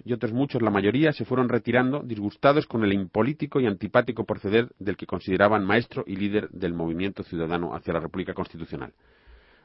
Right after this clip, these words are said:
Así pues, el programa del sábado se convirtió poco a poco en el refugio de amigos y colaboradores, aunque la presencia habitual de Antonio en dicho programa continuaba causando estragos, si bien algo menores, entre nuestras filas. Hace apenas dos meses,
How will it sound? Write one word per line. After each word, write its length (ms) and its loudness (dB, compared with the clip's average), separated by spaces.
Así 180 -8
pues, 320 2
el 120 -6
programa 320 2
del 100 2
sábado 420 4
se 80 -8
convirtió 420 -2
poco 200 2
a 60 0
poco 200 2
en 60 6
el 60 4
refugio 500 2
de 100 4
amigos 340 0
y 40 -8
colaboradores, 680 2
aunque 180 -4
la 100 4
presencia 340 0
habitual 360 4
de 80 2
Antonio 400 4
en 60 0
dicho 200 -4
programa 400 0
continuaba 480 0
causando 380 2
estragos, 500 2
si 140 -8
bien 180 0
algo 220 2
menores, 420 2
entre 240 -6
nuestras 380 -6
filas. 440 -14
Hace 180 -2
apenas 280 2
dos 120 -2
meses, 400 0